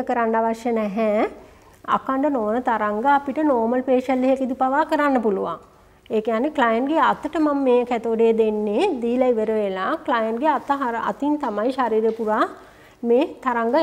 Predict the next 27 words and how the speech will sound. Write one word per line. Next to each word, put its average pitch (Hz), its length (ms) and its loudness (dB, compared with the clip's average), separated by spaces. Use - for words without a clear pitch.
යන්නේ. 190 240 -2
ඊට 294 260 2
පස්සේ 240 460 4
තරංග 254 340 0
ගියාට 233 440 4
මම 254 220 2
ස්පර්ශ 262 460 0
කරොත් 240 360 2
ඒ 311 120 4
ස්පර්ශ 262 460 0
කරන 311 300 2
ස්ථානේ 294 400 0
තමයි 311 240 0
මේ 330 120 -4
තරංගය 285 420 0
ක්‍රියාත්මක 220 500 2
වෙන්නේ. 185 400 -8
ඊළඟට 294 480 2
ඒ 233 200 8
වගේම 302 440 6
තමයි 233 400 2
ඒ 240 180 4
අතරතුර 233 540 4
මට 240 260 -2
වැරදිලාවත් 269 680 2
මෙහෙම 247 240 2
අත 220 220 -2